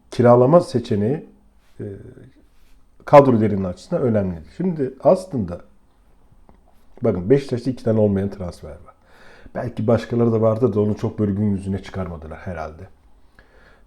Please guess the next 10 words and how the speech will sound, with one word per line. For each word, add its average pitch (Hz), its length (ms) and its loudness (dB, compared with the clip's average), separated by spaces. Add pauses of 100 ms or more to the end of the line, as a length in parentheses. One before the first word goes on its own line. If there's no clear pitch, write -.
(100)
Biri 113 140 2
Hulk, - 420 2 (1080)
biri 117 380 2 (120)
Tin 110 300 -4 (100)
Yedva. 95 380 -10 (1080)
Olmama 107 560 8
nedenlerinin 92 800 0 (100)
birinci 123 380 2
sebebi 127 600 4 (640)
menajerler. 113 680 4